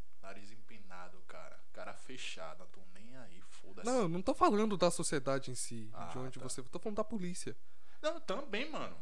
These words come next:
Speaker 1: Tô nem aí, foda-se. Eu
Speaker 2: Eu
Speaker 1: passo, eu
Speaker 2: acho
Speaker 1: não tenho nada, não, não tenho
Speaker 2: Eu
Speaker 1: nada, mano.
Speaker 2: acho
Speaker 1: Eu tô, eu tô de boa.
Speaker 2: Mano, a
Speaker 1: Ah.
Speaker 2: polícia confundiu macaco hidráulico com arma,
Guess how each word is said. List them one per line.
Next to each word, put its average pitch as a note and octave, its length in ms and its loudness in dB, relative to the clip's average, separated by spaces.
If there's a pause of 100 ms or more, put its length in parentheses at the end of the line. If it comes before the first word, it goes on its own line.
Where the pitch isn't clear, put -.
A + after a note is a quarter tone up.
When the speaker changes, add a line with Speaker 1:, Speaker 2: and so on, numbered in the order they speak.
Speaker 1:
Tô G3 160 0
nem D#3+ 200 -4
aí, D3 160 -2
foda-se. - 460 -2
Eu B2 40 0
Speaker 2:
Eu B2 60 0
Speaker 1:
passo, C3 180 2
eu - 20 0
Speaker 2:
acho G3+ 100 0
Speaker 1:
não - 80 -2
tenho G3+ 180 0
nada, G3 280 0
não, G3+ 200 -2
não A3 120 0
tenho B3 240 0
Speaker 2:
Eu B3 40 0
Speaker 1:
nada, A#3+ 280 4
mano. C3 120 6
Speaker 2:
acho F3+ 180 4
Speaker 1:
Eu F#3 80 0
tô, G#3+ 340 4
eu - 160 0
tô G#3 120 2
de G#3 160 0
boa. G#3 400 2
Speaker 2:
Mano, D#3 340 8 (540)
a - 120 0
Speaker 1:
Ah. - 20 2
Speaker 2:
polícia E3 380 0
confundiu C#3+ 520 0
macaco C3 400 -2
hidráulico G#2+ 500 -2
com G#2 340 -2
arma, G2 340 -2